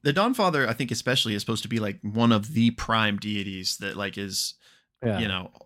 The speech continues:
Speaker 1: holy
Speaker 2: Justice.
Speaker 1: and, yeah, justice
Speaker 2: Yeah.
Speaker 1: and everything. So I know some people were like, <sighs> I don't know. I just don't think that, like, it's fair to necessarily draw conclusions from those questions because,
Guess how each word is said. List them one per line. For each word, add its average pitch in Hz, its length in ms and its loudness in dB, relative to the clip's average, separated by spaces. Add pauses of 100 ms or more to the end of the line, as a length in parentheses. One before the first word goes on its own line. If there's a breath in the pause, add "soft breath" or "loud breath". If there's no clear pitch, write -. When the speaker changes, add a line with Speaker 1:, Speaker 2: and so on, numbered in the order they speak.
(140)
Speaker 1:
holy 120 420 2 (100)
Speaker 2:
Justice. 107 60 0
Speaker 1:
and, 95 200 -4
yeah, 113 200 0
justice 98 460 2
Speaker 2:
Yeah. 107 40 -4
Speaker 1:
and 107 60 0
everything. 101 500 -4 (300 soft breath)
So - 120 -6
I 120 40 4
know 131 100 4
some 127 220 0
people 113 380 -2
were 98 220 -2
like, 95 380 -4
<sighs> - 1300 -20 (960 loud breath)
I 156 80 6
don't 147 80 4
know. 101 120 0
I 117 140 4
just 156 180 0
don't 202 160 -2
think 170 260 -6
that, 120 140 -2
like, 104 360 -4 (160)
it's 120 260 -2
fair 113 760 0
to - 220 -6
necessarily 127 1080 2
draw 107 240 0
conclusions 104 680 -4
from 135 480 2
those 120 280 4
questions - 800 -6 (160)
because, 120 540 -2